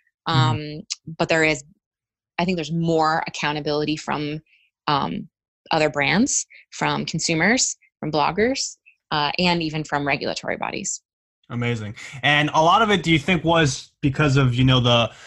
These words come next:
Speaker 1: the come up of direct to consumer brands and them having a lot more control over to what they're offering to the customer, and more importantly,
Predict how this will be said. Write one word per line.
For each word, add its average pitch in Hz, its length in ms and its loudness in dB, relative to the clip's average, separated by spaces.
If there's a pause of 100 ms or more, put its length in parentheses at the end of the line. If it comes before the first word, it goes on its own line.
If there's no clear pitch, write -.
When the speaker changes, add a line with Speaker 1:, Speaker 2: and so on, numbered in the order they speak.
(300)
Speaker 1:
the 135 60 0
come 160 260 2
up 147 140 0
of 131 200 2
direct 131 400 4
to 135 60 0
consumer 131 420 4
brands 117 540 2
and 117 100 2
them 123 120 4
having 123 320 2
a 117 60 4
lot 120 220 4
more 123 180 4
control 120 600 2
over 120 240 2
to - 180 -2
what 117 320 0
they're 113 160 0
offering 117 340 2
to - 80 -12
the 113 80 -2
customer, 127 500 2
and 110 480 0
more 147 220 4
importantly, 117 540 0